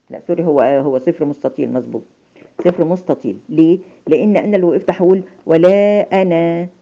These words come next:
أنا"، يبقى أنا بثبت الألف. لو وقفت عليها أنا، فبثبت الألف. لكن أنا في حالة الوصل هقول: "أنا عابد، أنا عابد". أنا بنطق نون مفتوحة وبعدين عين مفتوحة.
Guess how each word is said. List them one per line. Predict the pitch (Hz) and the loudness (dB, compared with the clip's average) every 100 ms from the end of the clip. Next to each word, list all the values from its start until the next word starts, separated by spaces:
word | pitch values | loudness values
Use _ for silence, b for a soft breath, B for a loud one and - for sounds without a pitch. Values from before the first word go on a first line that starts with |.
| _ | _
أنا"، | 175 175 165 165 | -2 0 0 0
يبقى | 151 151 - | -2 -4 -2
أنا | 160 | 0
بثبت | 175 180 156 - | -2 -2 0 0
الألف. | - 160 107 - - _ - | 2 0 0 -8 -20 _ -6
لو | 127 | -4
وقفت | 147 175 | -4 -6
عليها | 143 160 170 123 - 165 | -2 2 2 2 -2 -2
أنا، | 156 156 156 175 b b b _ | 0 0 0 -4 b b b _
فبثبت | 143 160 185 175 | -2 -2 0 -2
الألف. | - 104 127 - | 0 0 -2 -2
لكن | - 165 - | 0 0 0
أنا | 220 | -2
في | 208 | -2
حالة | 196 202 196 | -2 -2 0
الوصل | 165 208 180 | 0 0 0
هقول: | - 147 185 185 B B B - | -2 0 0 -2 B B B -4
"أنا | 196 196 190 | -2 0 -2
عابد، | 160 190 165 123 - - - | 0 0 0 0 -6 -8 -4
أنا | 196 202 | -2 0
عابد". | 170 139 185 147 - | 0 0 0 0 -4
أنا | 175 160 | -2 -2
بنطق | 196 185 - | -2 0 -2
نون | 196 175 | 0 -2
مفتوحة | 151 196 202 185 | -2 -2 0 0
وبعدين | 165 147 185 190 | 0 0 -2 -2
عين | 165 202 175 | -2 -2 0
مفتوحة. | 151 - 135 | -2 0 -2